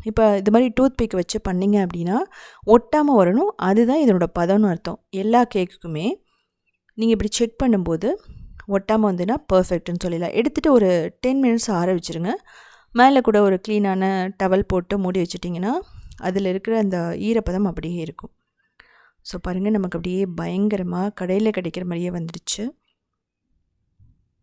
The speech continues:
இதை வந்து கட் பண்ணிட்டு நம்ம என்ன பண்ணிக்கலாம்னா, ஃப்ரிட்ஜில் ஸ்டோர் பண்ணிக்கலாம். அப்படி பண்ணிட்டீங்க அப்படின்னா, ஒன் வீக் வரைக்குமே கெட்டு போகாது. வெளியே வச்சிருந்தா ஒரு மூணு நாளைக்கு வரை, மூணு நாள் வரைக்கும் கெட்டு போகாது.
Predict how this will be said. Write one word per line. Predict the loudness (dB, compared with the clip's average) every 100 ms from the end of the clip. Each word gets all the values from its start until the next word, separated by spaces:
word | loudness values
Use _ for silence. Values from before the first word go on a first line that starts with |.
| _ _ _ _ _ _ _ _ _ _ _ _ _ _ _ _ _ -20 -20 -6
இதை | 4 6
வந்து | 6 2
கட் | 0 -2
பண்ணிட்டு | 0 2 2 0
நம்ம | -2 0
என்ன | 0 0
பண்ணிக்கலாம்னா, | -2 -4 -2 -2 0 2
ஃப்ரிட்ஜில் | 2 4 2
ஸ்டோர் | 2 2 2
பண்ணிக்கலாம். | -2 -4 -6 -8 -8 _ _ _ _ -4
அப்படி | 2 4 4
பண்ணிட்டீங்க | 4 2 2
அப்படின்னா, | 2 2 2 2
ஒன் | 2 2 2
வீக் | 2 0
வரைக்குமே | -2 0 -2
கெட்டு | -2 -4 -2
போகாது. | -2 0 4 6
வெளியே | 6 6 6
வச்சிருந்தா | 6 4 4 4
ஒரு | 4 2
மூணு | 2 2
நாளைக்கு | 2 0 0 -2
வரை, | -4 -6 _
மூணு | 0 4 4
நாள் | 2
வரைக்கும் | 0 -2 -4
கெட்டு | -4 -6 -8
போகாது. | -10 -8 -10